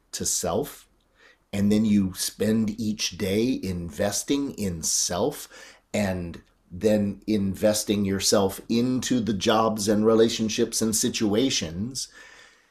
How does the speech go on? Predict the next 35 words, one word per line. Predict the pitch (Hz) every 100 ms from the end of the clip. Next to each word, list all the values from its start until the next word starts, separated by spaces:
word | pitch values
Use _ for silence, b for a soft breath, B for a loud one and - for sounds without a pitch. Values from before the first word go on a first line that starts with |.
| B
then | - 160
all | 156 151
of | 147
a | 127
sudden | - 147 139 127
life | 110 110 123 -
becomes | 107 - 110 104
fulfilling | - 107 104 - 131 139 127 104
in | 95 95
such | - 127 -
a |
different | 98 90 113 - 104 -
way. | 92 87 92 95 - - _ b b b _
We | 92 107
care | - - 123 135
about | 117 90 80 71
it. | 64 -
We | 101
want | 95 101 131
to |
wake | 120 110 120 117
up | -
every | 104 92 87
day. | 85 80 65 - B B
We | 101 107
want | 87 117 151
to |
go | 156 113
play | 98 - 92
tennis | - 104 98 80 -
because | - 95 107 90
we | 104
love | 113 113 139 123
playing | 104 113 98 90
tennis. | 107 85 -